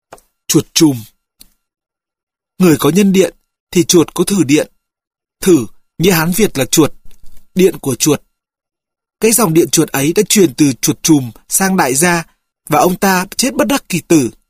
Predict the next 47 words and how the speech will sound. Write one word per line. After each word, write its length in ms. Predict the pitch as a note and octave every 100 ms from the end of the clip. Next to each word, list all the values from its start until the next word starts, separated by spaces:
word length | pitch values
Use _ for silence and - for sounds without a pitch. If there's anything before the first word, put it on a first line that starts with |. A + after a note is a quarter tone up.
| _ _ _ _ _ _ _ _ -
Ai 220 | C#3 C#3
đã 140 | D3
họp 200 | D3+ D#3
kín 220 | - C3 E3+
với 100 | G#3
đại 180 | G3+
gia 240 | D3+ F3 E3
đêm 200 | E3 D#3
trước 180 | B3+ G#3
ngày 120 | C3
ông 160 | C3+
ta 120 | E3+ E3
chết, 260 | G#3 B3 _ - _ - -
hễ 160 | - A3
đến 200 | F#3 F#3
nhà 140 | G#3
tang 240 | D3 F3+ F3+
lễ 220 | E3+ A3
nhìn 180 | G#3+ E3+
mặt 160 | D#3 -
tử 160 | D#3 -
thi 260 | G3 F#3+ - _ _ -
là 160 | D#3+
bị 160 | D#3+ E3
truyền 260 | - D#3+
điện 160 | C#3+ E3+
chuột, 240 | - D3+ - _ _ _ _
chập 200 | F#3+ -
mạch, 160 | D3+ C3+ _ _ _ _
mất 240 | C#3+ G3 G#3+
nhân 220 | G#3 F3+
điện 200 | F3+ - _ -
và 100 | B2+
mất 200 | F3+ -
trọng 200 | G#3 D#3
lượng. 240 | D#3+ - _ _ _ _ _ _ _ _ _ _ _ _ _ _
Bây 180 | E3+ D#3+
giờ 260 | C#3+ C#3+ A#2+
chỉ 120 | A#2+
còn 280 | - B2+ B2
một 140 | A#2
cách 180 | - A#3 _ -
cứu 160 | D#3+
được 140 | A3 F#3
bảy 180 | D3+
người 220 | A#2+ C3+ B2
đấy, 260 | B2 F3